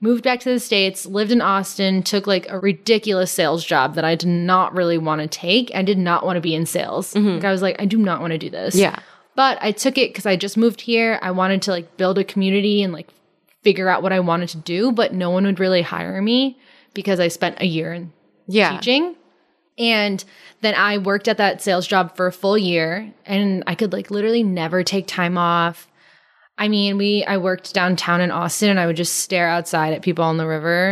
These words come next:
Speaker 1: and just be depressed
Speaker 2: Oh,
Speaker 1: about
Speaker 2: God.
Speaker 1: being stuck inside. And, you know, I was living in Spain previously
Speaker 2: Yeah.
Speaker 1: where I was, like, jetting off somewhere every weekend. You know,
Speaker 2: Yeah.
Speaker 1: it was just, like, a different lifestyle. And I said to myself, "I can't do this anymore."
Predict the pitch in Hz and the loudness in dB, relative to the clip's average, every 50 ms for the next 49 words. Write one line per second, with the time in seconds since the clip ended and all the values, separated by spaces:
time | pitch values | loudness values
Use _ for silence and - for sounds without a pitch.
0 | 185 - - 180 170 165 160 165 - - - 170 165 156 156 160 156 170 - _ | -2 -4 -6 -6 -4 -4 -4 -6 -8 -4 -2 0 0 0 0 -2 -6 -10 -16 _
1 | _ _ _ _ _ _ _ _ _ _ _ - 180 - - 175 143 139 165 156 | _ _ _ _ _ _ _ _ _ _ _ -12 -10 -4 0 0 2 2 0 -2
2 | - - - - 180 180 170 - - 196 190 196 - - - 180 170 180 175 185 | -4 -6 -6 -2 0 0 2 0 0 -2 -2 -2 -2 -2 0 0 2 0 0 -2
3 | - - 151 165 - 190 180 170 - 180 165 165 180 185 196 196 196 185 180 180 | -2 -2 -2 -2 0 -2 -2 -2 -2 -2 -2 0 0 2 0 0 -2 -2 -4 -6
4 | 180 - - - - - _ - 254 262 254 233 226 220 185 226 233 220 220 208 | -8 -12 -16 -20 -20 -20 _ -4 -2 0 0 0 0 -2 -2 0 0 2 2 0
5 | 185 180 - - 208 196 196 180 180 180 185 180 175 175 180 208 196 196 190 185 | 0 -2 -2 0 0 0 0 0 0 0 -2 0 0 -2 -2 0 0 2 2 2
6 | 175 180 170 170 165 165 165 170 156 165 170 - 170 165 160 - 220 226 240 277 | 0 0 -2 -2 0 0 0 0 -2 -2 -6 -8 -10 -12 -8 -4 -2 0 2 2
7 | 277 269 254 247 - - 233 226 226 - - 220 196 208 202 214 262 294 262 - | 2 2 0 0 0 -2 0 0 0 0 -2 -2 -2 -2 -2 0 0 0 0 0
8 | 277 262 254 254 254 277 262 254 226 214 202 - 190 - 175 208 160 - 190 170 | 0 0 2 2 2 4 2 2 0 -2 -4 -6 -6 -4 -4 -2 0 0 0 2
9 | - 185 131 - 160 165 170 - - - - 233 247 254 269 269 - - - - | 2 0 0 0 -2 -4 -4 -6 -6 -4 -2 0 2 2 0 0 -4 -8 -20 -20
10 | - - - - - - 185 180 175 180 185 185 185 185 185 - 208 185 185 185 | -20 -20 -20 -16 -10 -6 -2 0 0 2 2 2 2 0 0 0 -2 -2 -2 -2
11 | 180 170 - 175 185 185 185 - - 185 180 - - - 190 170 165 170 170 170 | -4 -2 -2 -2 0 0 0 2 0 0 0 -2 -4 -4 -2 -2 0 0 0 0
12 | 202 196 202 214 220 233 233 240 240 247 247 226 | 0 0 0 0 0 0 0 2 2 2 0 -2